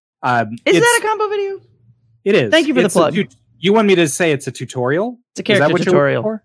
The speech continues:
Speaker 2: It's a
Speaker 1: Character
Speaker 2: character tutorial.
Speaker 1: tutorial. That's all the same content to me. Combo video, uh, reset video, tech video, it's
Speaker 2: Man,
Speaker 1: all
Speaker 2: I super disagree.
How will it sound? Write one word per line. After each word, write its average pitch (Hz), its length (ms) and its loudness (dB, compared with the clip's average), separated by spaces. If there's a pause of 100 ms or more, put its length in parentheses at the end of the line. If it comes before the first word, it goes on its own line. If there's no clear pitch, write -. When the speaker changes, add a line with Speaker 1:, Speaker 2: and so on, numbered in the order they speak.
(140)
Speaker 2:
It's 156 140 -12
a - 20 -10
Speaker 1:
Character 170 160 2 (180)
Speaker 2:
character - 20 -6 (120)
tutorial. 135 380 -2
Speaker 1:
tutorial. - 160 -20 (180)
That's 190 180 -2
all 190 120 2
the 165 100 -6
same 151 420 -4
content 107 520 -10
to - 100 -20
me. 98 220 -16
Combo 170 280 0
video, 156 800 0
uh, 127 240 -6
reset 147 400 -6
video, 131 540 -2
tech 135 340 -10
video, 127 400 -2
it's 120 100 0
Speaker 2:
Man, 143 460 2
Speaker 1:
all 143 60 0
Speaker 2:
I 160 160 2
super 151 500 -4
disagree. 151 640 -4